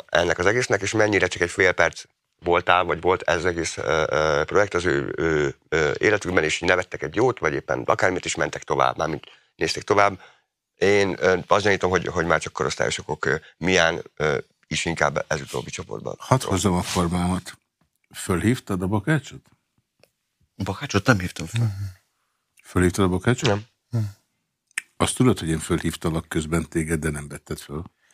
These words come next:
Speaker 4: De azt nem direkt nem vettem föl.
Speaker 2: Elhiszem, de nem
Speaker 4: Csak
Speaker 2: hívtál vissza.
Speaker 4: Igen, mert nem akartam kommunikálni, mert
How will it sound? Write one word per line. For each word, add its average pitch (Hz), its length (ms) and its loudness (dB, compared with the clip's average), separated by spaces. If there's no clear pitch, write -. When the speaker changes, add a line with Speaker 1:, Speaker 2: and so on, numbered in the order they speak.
Speaker 4:
De 107 140 6
azt 110 180 2
nem 120 140 2
direkt 98 280 2
nem 95 140 2
vettem 92 300 2
föl. 294 200 4
Speaker 2:
Elhiszem, 139 320 2
de 151 40 0
nem 147 80 4
Speaker 4:
Csak 104 100 2
Speaker 2:
hívtál 107 280 4
vissza. 92 360 0
Speaker 4:
Igen, 120 300 4
mert 107 300 0
nem 120 200 4
akartam 101 640 2
kommunikálni, 98 680 2
mert 95 260 2